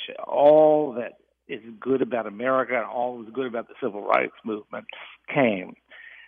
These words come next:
And, and, you know, if it's good enough for John Lewis, it ought to be good enough for these, um, um, woke, wokesters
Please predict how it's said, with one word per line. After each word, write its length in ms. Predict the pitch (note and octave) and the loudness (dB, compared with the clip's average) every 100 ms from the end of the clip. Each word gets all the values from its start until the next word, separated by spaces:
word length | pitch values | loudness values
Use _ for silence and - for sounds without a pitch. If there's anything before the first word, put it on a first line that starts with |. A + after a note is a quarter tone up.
| _ - - - | _ -10 -8 0
And, 320 | E3+ F#3 F3+ | 2 2 0
and, 240 | E3+ D#3+ - | -6 -6 -2
you 100 | G3 | 0
know, 200 | F3+ D3+ | 2 0
if 160 | C3+ A3 | -4 -10
it's 120 | A3 | -8
good 140 | D4 C#4 | -8 -6
enough 180 | C#4 C#4 | -8 -8
for 100 | G#3 | -8
John 380 | G#3 G3+ F#3+ E3+ | -4 -4 -6 -8
Lewis, 300 | G#3 D#3 C3+ | -10 -10 -12
it 100 | C#3 | -10
ought 140 | D#3+ G3 | -8 -6
to 100 | E3 | -8
be 180 | D3 | -10
good 220 | C#3 D3+ D3+ | -8 -6 -6
enough 360 | C3 B2 A#2+ - _ _ _ _ - | -4 -6 -6 -10 _ _ _ _ -6
for 420 | C3+ B2+ B2 A#2+ A#2 | 0 0 0 -2 -8
these, 300 | A#2 A2 G#2+ - | -10 -10 -12 -4
um, 340 | G#2+ F2+ - - _ _ | -2 -2 -6 -20 _ _
um, 400 | - - - - - _ | -6 -6 -8 -12 -20 _
woke, 520 | C#3 C3+ C#3 C3+ - - | -2 4 6 6 0 0
wokesters 640 | C#3+ D3 - - A#2 A2 | 0 0 -8 -6 -4 -6